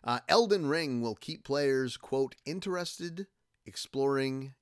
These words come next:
and having fun," says director Hidetaka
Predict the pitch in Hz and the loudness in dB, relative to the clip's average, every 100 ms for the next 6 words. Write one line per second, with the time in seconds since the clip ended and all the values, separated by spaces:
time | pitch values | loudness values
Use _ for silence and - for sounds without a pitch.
0 | _ 95 92 - 98 101 107 104 - - | _ -14 -14 -10 -8 -8 -8 -10 -12 -10
1 | 95 82 78 - _ _ _ _ - 117 | -8 -8 -14 -20 _ _ _ _ -2 0
2 | 110 104 95 104 110 104 101 98 95 - | 2 0 -4 -2 0 -2 -4 -4 -6 -4
3 | 123 117 - 117 117 117 107 104 | -2 -2 -2 -2 0 0 0 -2